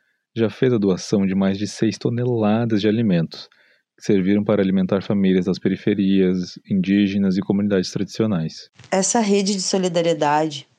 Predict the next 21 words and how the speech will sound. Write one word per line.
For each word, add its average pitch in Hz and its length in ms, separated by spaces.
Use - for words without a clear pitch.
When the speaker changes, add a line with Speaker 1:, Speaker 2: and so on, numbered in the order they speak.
Speaker 2:
junto 160 400
com 160 480
a 156 60
luta 160 240
por 202 180
políticas 180 580
públicas 185 760
e 165 40
garantias 160 560
de 170 120
direitos, 160 680
como 151 320
acesso 151 420
à 180 60
água, 156 680
renda 147 300
básica, 147 800
tarifa 160 320
social 156 320
de 151 100
energia, 147 640